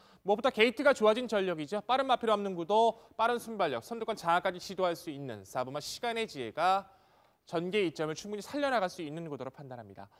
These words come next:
사 번마 시간의 지혜가 순발력을 바탕으로 앞선을 나설 가운데 외선이지만, 아, 순간 스피드의 여유,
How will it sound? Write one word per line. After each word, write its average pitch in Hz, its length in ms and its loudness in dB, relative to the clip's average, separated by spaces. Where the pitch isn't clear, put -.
사 190 160 2
번마 208 140 2
시간의 294 440 2
지혜가 208 480 6
순발력을 240 460 0
바탕으로 175 600 4
앞선을 190 440 4
나설 165 320 8
가운데 147 760 4
외선이지만, 175 960 2
아, 113 120 -6
순간 220 300 0
스피드의 196 400 -4
여유, 139 300 0